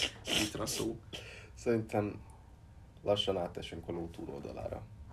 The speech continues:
Speaker 1: Paci túloldalára.
Speaker 2: Ja.
Speaker 1: Srácok,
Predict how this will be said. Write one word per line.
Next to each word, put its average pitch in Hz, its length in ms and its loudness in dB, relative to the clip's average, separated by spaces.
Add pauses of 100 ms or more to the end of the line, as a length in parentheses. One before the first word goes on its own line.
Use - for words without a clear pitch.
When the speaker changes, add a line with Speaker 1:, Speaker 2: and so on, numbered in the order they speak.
(1080)
Speaker 1:
Paci - 280 -2
túloldalára. 95 720 0 (1120)
Speaker 2:
Ja. 587 80 6 (360)
Speaker 1:
Srácok, - 420 8